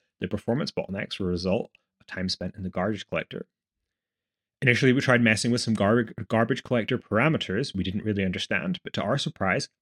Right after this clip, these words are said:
that didn't magically solve our problems. So instead, we disabled garbage collection altogether.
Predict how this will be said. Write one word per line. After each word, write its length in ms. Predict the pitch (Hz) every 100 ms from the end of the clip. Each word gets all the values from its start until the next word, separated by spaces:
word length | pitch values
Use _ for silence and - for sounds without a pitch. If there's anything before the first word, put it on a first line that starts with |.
| -
that 200 | 101 107
didn't 200 | 127 123
magically 380 | 117 113 110 120
solve 240 | 101 92
our 80 | 131
problems. 540 | 135 147 - - - _ _ _ _ _ -
So 100 | 113
instead, 280 | - 135
we 60 | 139
disabled 460 | 117 - 127 147 -
garbage 280 | 117 131
collection 300 | - 107 - -
altogether. 600 | 123 - - - -